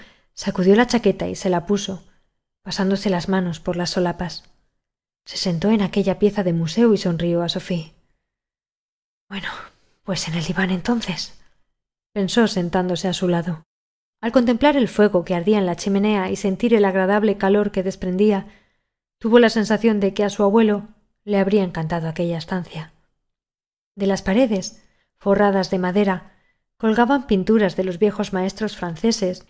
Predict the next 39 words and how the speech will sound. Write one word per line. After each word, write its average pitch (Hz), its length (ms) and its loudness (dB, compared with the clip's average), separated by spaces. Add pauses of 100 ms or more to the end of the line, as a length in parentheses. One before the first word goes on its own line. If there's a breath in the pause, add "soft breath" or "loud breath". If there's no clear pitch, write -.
y 208 140 2
entre 185 260 2
ellas 208 480 2 (500)
reconoció 208 600 2
una 202 180 2
de 180 100 2
Poussin, 170 460 -6 (440)
uno 196 220 0
de 180 140 -2
sus 175 200 -6
pintores 190 460 0
favoritos. 165 680 -6 (800)
Desde 196 240 0
la 185 100 2
repisa 185 400 0
de 190 80 0
la 185 140 2
chimenea 208 500 0
un 180 160 0
busto 202 400 0
de 165 120 -2
Isis 190 500 -4 (100)
tallado 180 380 -4
en 170 80 -6
mármol 175 400 -2
observaba 170 560 -6
la 160 80 -8
sala. 160 400 -6 (1400)
Debajo 285 380 2
de 196 100 2
la 170 140 0
diosa 196 340 2
egipcia 180 680 -6
y 202 160 2
dentro 226 300 2
del 175 160 0
hueco 208 320 2
del 180 140 0
hogar, 202 400 -2